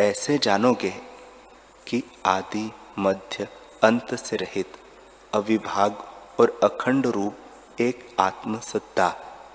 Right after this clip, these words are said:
ज्यों की त्यों स्थित है। अज्ञान से अथवा जिज्ञासु को उपदेश के निमित्त द्वैतवाद कल्पना है। बोध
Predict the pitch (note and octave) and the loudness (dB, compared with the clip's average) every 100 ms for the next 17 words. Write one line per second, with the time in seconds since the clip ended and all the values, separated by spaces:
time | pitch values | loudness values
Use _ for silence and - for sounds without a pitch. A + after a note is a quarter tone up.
0 | - G#2+ A#2+ B2 - G#2+ G#2 - G2 G2 | -8 4 6 4 0 -10 -10 -2 -2 -2
1 | - - - - - - - - - - | -6 -8 -12 -14 -18 -20 -20 -20 -20 -20
2 | - - - - - - - - - - | -20 -20 -20 -20 -20 -20 -20 -20 -20 -20
3 | - - - - - - - - - - | -20 -20 -20 -20 -20 -20 -20 -20 -20 -20
4 | - - - A#2 A2 - B2+ C3+ C3+ - | -20 -20 0 2 4 4 4 4 0 -4
5 | C3+ C3+ - - - - - - A2 - | -4 -8 -14 -20 -20 -20 -20 -8 -8 -6
6 | - A#2+ A#2+ - F#2 - G#2+ - C3+ - | -2 -2 0 -4 -2 2 2 2 -4 -2
7 | C3 - G#2 - G2+ A#2+ - - A#2 G#2 | -2 0 -4 -2 -2 0 -2 -4 -4 -2
8 | A2+ - - F#2+ - - - - - - | -2 -4 -10 -14 -14 -20 -20 -20 -20 -20
9 | - - G2+ - A2+ B2 - A2+ A#2 A2+ | -20 -18 -16 2 4 4 0 -4 -4 -6
10 | - G2+ F#2 F2+ F2 F2 - - - - | -4 -2 -2 0 2 0 -2 -14 -18 -20
11 | - - - - - - - - - - | -20 -20 -20 -20 -20 -20 -20 -20 -20 -20
12 | - - - - G2+ G2 G2+ G2 | -20 -20 -20 -16 -2 4 6 4